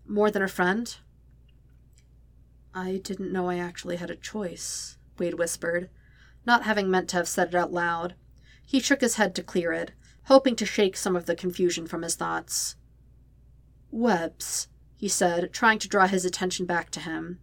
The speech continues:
He placed a hand on the other man's shoulder.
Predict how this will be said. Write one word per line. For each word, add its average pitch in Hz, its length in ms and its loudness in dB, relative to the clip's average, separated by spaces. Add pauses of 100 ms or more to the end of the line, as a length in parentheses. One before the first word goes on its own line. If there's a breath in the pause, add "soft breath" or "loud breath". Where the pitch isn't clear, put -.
(460 soft breath)
He 254 140 -2
placed 254 320 8
a - 20 0
hand 185 280 0
on 170 120 -2
the 175 100 0
other 180 160 4
man's 170 300 -6
shoulder. 165 560 -2